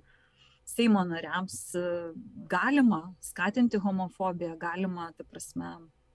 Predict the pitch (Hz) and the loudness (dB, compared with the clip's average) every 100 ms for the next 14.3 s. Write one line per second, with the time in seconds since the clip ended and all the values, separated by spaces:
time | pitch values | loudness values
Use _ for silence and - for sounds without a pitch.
0 | _ _ _ - - 185 196 - 170 180 | _ _ _ -18 -4 -2 -2 -4 -2 -2
1 | 180 190 180 170 170 170 165 196 233 190 | -2 -2 -4 -4 -4 -4 -4 0 0 0
2 | 165 175 - - 190 _ _ _ _ _ | -4 -8 -10 -12 -14 _ _ _ _ _
3 | _ _ _ _ _ - 190 190 175 - | _ _ _ _ _ 0 2 4 0 -6
4 | - 220 214 202 220 208 - _ _ - | 0 4 6 6 4 4 2 _ _ -14
5 | - 180 - 180 185 233 220 214 208 196 | -10 -10 -10 -10 0 4 6 6 4 2
6 | - 165 175 165 170 165 - - 185 190 | -4 -4 -4 -2 -4 -6 -8 -8 -2 2
7 | 214 208 202 202 233 - 233 - 214 - | 6 6 6 4 4 6 2 4 -2 0
8 | 208 - 190 185 175 185 - _ _ _ | -2 0 0 0 -4 -10 -16 _ _ _
9 | _ _ _ 185 185 185 180 - _ _ | _ _ _ -4 -4 -4 -8 -12 _ _
10 | 202 196 196 190 180 196 208 196 190 180 | 0 2 0 2 2 4 4 4 2 2
11 | - - 190 180 165 165 170 208 214 - | -2 -4 -4 0 -2 -2 0 2 2 -2
12 | 185 180 180 180 175 180 _ _ _ _ | -10 -10 -14 -14 -14 -18 _ _ _ _
13 | _ _ _ _ _ _ - 185 185 185 | _ _ _ _ _ _ -4 -2 0 0
14 | 185 - | -2 -2